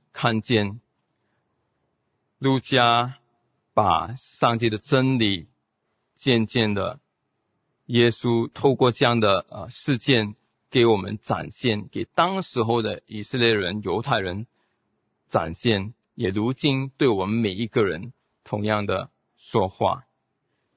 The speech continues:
就是我们的主是那一位来到我们中间的那一位主，他是那一位道成肉身来到我们当中，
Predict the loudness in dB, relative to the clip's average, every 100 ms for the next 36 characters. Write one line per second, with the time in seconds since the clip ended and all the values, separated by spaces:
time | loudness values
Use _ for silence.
0 | _ _ _ -2 -2 -2 -6 -6 -6 -14
1 | _ _ _ _ _ _ _ _ _ _
2 | _ _ _ _ -2 0 0 -2 -2 -2
3 | -4 -12 -20 _ -10 -4 0 0 0 0
4 | -2 -4 -14 _ -2 0 0 -2 -4 -12
5 | -10 -4 -4 -4 -4 -6 -8 -12 -12 -12
6 | -12 -14 -16 -18 -18 _ _ _ _ -2
7 | -2 0 0 2 2 4 2 0 2 4
8 | 4 0 -2 2 2 2 2 0 0 -6
9 | -14 _ _ _ _ _ _ -2 0 2
10 | 2 0 -2 0 0 0 0 -2 -4